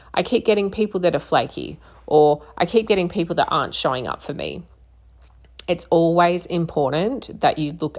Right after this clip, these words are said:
at your, yourself. Uh,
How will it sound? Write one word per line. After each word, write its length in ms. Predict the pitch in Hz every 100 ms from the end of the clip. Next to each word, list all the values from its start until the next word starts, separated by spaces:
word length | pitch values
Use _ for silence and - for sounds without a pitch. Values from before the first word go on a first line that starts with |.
| -
at 260 | 139 -
your, 380 | 151 147 135 - - - -
yourself. 760 | 156 135 - - - - - _ _ _ - - -
Uh, 420 | - 143 139 135